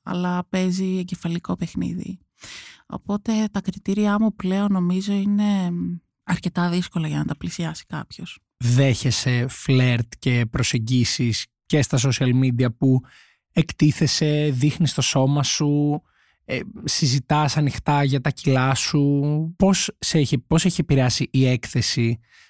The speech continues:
Speaker 2: το φλερτ σου; Σε προσεγγίζουν περισσότερο κάποιους που ενδεχομένως να μην είναι πολύ OK με αυτό, βλέποντας εσένα να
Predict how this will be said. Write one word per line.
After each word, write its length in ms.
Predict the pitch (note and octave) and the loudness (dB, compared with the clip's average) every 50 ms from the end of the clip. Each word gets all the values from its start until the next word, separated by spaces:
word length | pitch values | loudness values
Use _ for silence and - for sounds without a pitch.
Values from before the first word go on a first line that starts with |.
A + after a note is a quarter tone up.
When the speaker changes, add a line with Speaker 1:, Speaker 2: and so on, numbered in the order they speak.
| _ _ _ _ | _ _ _ _
Speaker 2:
το 100 | - C3+ | 0 0
φλερτ 440 | - - C3 B2 A#2 A2 A2 A2 - | 2 2 2 2 2 2 0 -2 -4
σου; 280 | - - - B2 A2+ - _ _ | -6 -6 -6 -8 -10 -12 _ _
Σε 140 | - - B2 | -6 -4 -2
προσεγγίζουν 440 | B2+ A#2 A#2 B2+ B2+ C3 B2+ D#3 | 0 0 0 2 2 4 4 4
περισσότερο 920 | C#3+ C#3+ B2+ A#2+ A2 - - C3+ C#3+ D3 - F3+ F3+ F3 F3 E3 C#3+ B2+ - - - - - _ _ - | 4 4 2 2 2 2 0 0 0 0 2 2 2 4 2 2 2 0 -2 -6 -12 -20 -20 _ _ -4
κάποιους 380 | - C#3+ C3 - - C#3 - - | -2 -2 0 0 -2 -4 -4 -2
που 460 | - D3+ C#3+ C#3 C3+ C3+ C3 B2+ B2+ - - - _ _ _ - | 0 2 2 4 4 2 2 0 -2 -6 -14 -20 _ _ _ 0
ενδεχομένως 500 | C3+ C#3 C3+ B2+ B2+ C#3 C#3 C#3+ C#3 C#3+ | 2 2 4 4 4 4 4 2 2 2
να 80 | C#3+ | 4
μην 100 | C#3+ C#3+ | 4 4
είναι 180 | D3 D3 D3 C3+ | 4 2 2 2
πολύ 320 | A#2+ D3 C#3 C#3 C#3 C3+ B2+ | 0 0 2 2 0 0 0
OK 160 | - C#3+ C#3+ | 2 2 2
με 120 | C#3 C#3 C3+ | 2 2 0
αυτό, 340 | C3 - - - D3 C#3+ | 0 -2 -2 0 0 2
βλέποντας 460 | C3 C#3+ C#3+ C3+ C3 C#3+ C3+ C3 - - | 2 2 2 2 0 0 0 0 0 0
εσένα 340 | C3 - D#3 C#3+ C#3 C#3+ | 0 0 0 2 2 2
να 320 | C#3+ C#3+ C#3 C3+ C3+ B2+ | 2 2 2 2 0 -2